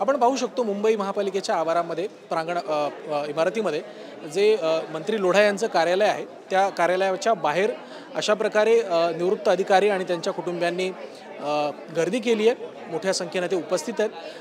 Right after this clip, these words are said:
काल, अ, जवळपास साडेतीनशे, अ, कर्मचाऱ्यांना आणि त्यांच्या कुटुंबियांना प्रत्यक्षात या प्रकरणामध्ये निवाडा देण्यात आला आहे आणि एकंदरच, अ, हा प्रश्न सोडवण्यासाठी मंत्री लोढा यांनी पुढाकार घेतल्याचं दिसून येते. या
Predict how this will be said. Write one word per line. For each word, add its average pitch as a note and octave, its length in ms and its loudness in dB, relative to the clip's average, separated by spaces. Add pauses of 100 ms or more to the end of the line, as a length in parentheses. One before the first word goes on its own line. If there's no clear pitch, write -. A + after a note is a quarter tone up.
(200)
काल, G3+ 220 8
अ, F3+ 420 -2 (240)
जवळपास G3+ 380 2
साडेतीनशे, G3+ 760 0 (460)
अ, D#3 220 0 (600)
कर्मचाऱ्यांना A3 560 2
आणि G#3 120 -2
त्यांच्या G3 220 -4
कुटुंबियांना F#3 460 -4
प्रत्यक्षात G#3+ 580 -2 (380)
या F3 180 2
प्रकरणामध्ये E3+ 920 -6 (140)
निवाडा E3+ 260 2
देण्यात G3 280 0
आला F3+ 140 2
आहे A3 100 -2 (480)
आणि G#3 260 2
एकंदरच, C#4+ 580 4
अ, F#3+ 240 2
हा G3 140 2
प्रश्न G#3 280 -4
सोडवण्यासाठी A3 680 0
मंत्री F#3+ 380 -2
लोढा G3 240 8 (420)
यांनी G#3 260 0
पुढाकार G#3+ 420 2
घेतल्याचं F3 380 -2
दिसून D#3 260 -8
येते. C#3+ 180 -10 (420)
या A3+ 120 8